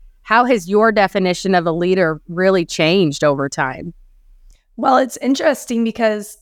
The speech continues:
Speaker 2: <clears throat> when we started this journey, we owned our own small businesses, several of them, and we had lots of employees and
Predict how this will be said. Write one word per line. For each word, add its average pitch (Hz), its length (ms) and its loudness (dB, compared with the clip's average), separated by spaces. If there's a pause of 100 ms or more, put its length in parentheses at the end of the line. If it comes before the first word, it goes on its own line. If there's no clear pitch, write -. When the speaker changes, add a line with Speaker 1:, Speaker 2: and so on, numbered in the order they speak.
Speaker 2:
<clears throat> - 120 -20
when 285 420 0
we 254 140 0
started 226 800 -2
this 202 240 -4
journey, 196 600 -4
we 214 300 -2
owned 208 360 0
our 190 240 0
own 190 440 -2
small 185 340 -2
businesses, 170 640 -4
several 175 440 -2
of 156 240 -2
them, 160 260 -6 (280)
and 196 160 0
we 190 100 0
had 190 220 -4
lots 196 320 0
of 190 140 -4
employees 190 1080 -4
and 160 460 -4